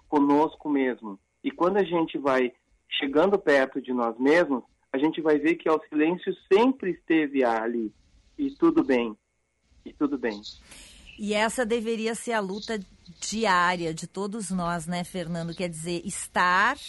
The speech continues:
Speaker 2: vivendo o momento que nós estamos, né? Eu aqui fazendo meu programa de rádio,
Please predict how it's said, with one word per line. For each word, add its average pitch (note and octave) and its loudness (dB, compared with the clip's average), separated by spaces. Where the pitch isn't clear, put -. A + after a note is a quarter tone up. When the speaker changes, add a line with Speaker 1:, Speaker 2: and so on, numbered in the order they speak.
Speaker 2:
vivendo G3 -4
o B3 -4
momento G3+ -6
que - -8
nós G#3+ -2
estamos, E3 -6
né? F#3 -4
Eu F#3+ -4
aqui F#3+ -6
fazendo F#3 -6
meu F3+ -6
programa E3+ -8
de D#3+ -12
rádio, G3+ -4